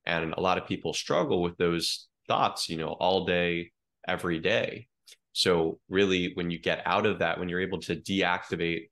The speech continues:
the default mode network, which is something that, you know, when people take a psychedelic like psilocybin or L S D, that dramatically reduces blood flow to the default mode network, which then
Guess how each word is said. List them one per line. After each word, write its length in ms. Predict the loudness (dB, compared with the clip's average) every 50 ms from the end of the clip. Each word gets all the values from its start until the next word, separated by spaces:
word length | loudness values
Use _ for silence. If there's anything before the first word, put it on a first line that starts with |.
| _ _
the 80 | -6 -4
default 420 | -4 -4 -2 0 0 0 0 0
mode 220 | 2 2 2 2 2
network, 460 | 2 0 0 -2 -2 -4 -4 -8 _ _ _ _ _ _ _
which 180 | -8 -6 -4 -4
is 100 | -2 -2
something 420 | 0 0 -2 -2 -2 -2 0 0
that, 240 | 0 0 0 0 -2 -6 -14 _ _
you 60 | -12 -10
know, 20 |
when 80 | -10 -8
people 280 | -6 -6 -4 -4 -4 -2
take 240 | 0 0 0 0
a 40 | 0
psychedelic 760 | -2 0 -2 -2 -2 -2 -2 0 2 4 4 4 4 2 0 -8 -16 _ _ _ _ _ _ -10
like 120 | -10 -10 -8
psilocybin 840 | -6 -4 -2 -2 -2 -2 0 0 2 2 2 2 0 0 0 -2 -4
or 100 | -4 -2
L 140 | 0 0 0
S 180 | 0 -2 -4
D, 420 | -2 -2 0 0 0 -2 -4 -6 -12 _ -20 -20 -20 _ _
that 320 | -2 -2 -2 -2 -4 -8 -8
dramatically 640 | -6 -4 -2 -2 0 0 0 0 0 -2 -2 -4 -4
reduces 840 | -4 -4 -4 -4 -2 0 0 0 2 2 0 0 0 0 -2 -2 -2 0
blood 260 | 2 2 2 0 0 -2
flow 420 | -2 -2 0 0 0 -2 -2 -6 _ _ _ -20 -20 -14 -6
to 140 | -2 0 0
the 100 | 2 2
default 460 | 0 -2 -4 -4 -2 -2 -2 -2 -2
mode 200 | -2 -2 -2 -2
network, 420 | -2 -4 -4 -2 -4 -4 -4 -6 -8 -16 _ _ _ _ _
which 280 | -4 -2 -2 -2 -2 0
then 420 | 0 2 2 0 0 -2 -6 -8